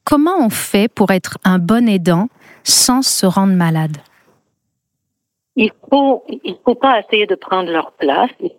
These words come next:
Speaker 2: faut, euh, il faut les comprendre, les écouter. Euh,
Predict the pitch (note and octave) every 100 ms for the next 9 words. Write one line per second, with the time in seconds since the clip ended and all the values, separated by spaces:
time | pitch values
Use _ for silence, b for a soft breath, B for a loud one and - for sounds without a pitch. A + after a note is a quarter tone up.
0 | - G3+ G3+ F#3+ E3 E3 - - G#3+ F3+
1 | - F#3+ E3+ - D#3+ F3 G#3+ F#3 D3+ E3
2 | - - _ D#3 F3 - _ _ _ _
3 | _ _ _ - F3+ F3